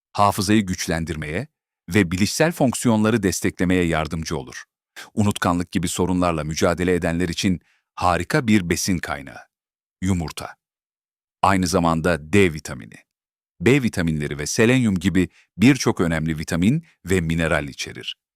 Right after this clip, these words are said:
Üstelik yumurta, uzun süre tok kalmanızı sağlar.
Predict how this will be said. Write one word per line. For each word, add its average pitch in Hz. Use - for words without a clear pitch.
Üstelik 101
yumurta, 82
uzun 110
süre 87
tok -
kalmanızı 87
sağlar. 69